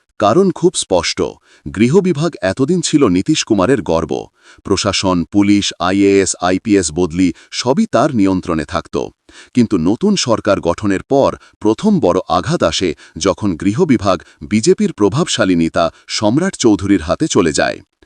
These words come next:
শুধু গৃহবিভাগ নয়, স্পিকারের পদও বিজেপি নিয়ে নেয়, রাজস্ব দপ্তরও বিজেপির হাতে যায়। এক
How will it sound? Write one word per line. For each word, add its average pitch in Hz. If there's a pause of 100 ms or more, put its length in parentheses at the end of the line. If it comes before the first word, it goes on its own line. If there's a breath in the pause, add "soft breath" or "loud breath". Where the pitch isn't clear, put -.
(200 soft breath)
শুধু 170
গৃহবিভাগ 98
নয়, 67 (220 soft breath)
স্পিকারের 180
পদও 107
বিজেপি 98
নিয়ে 87
নেয়, 73 (240 soft breath)
রাজস্ব 101
দপ্তরও 107
বিজেপির 104
হাতে 82
যায়। 57 (440 soft breath)
এক 135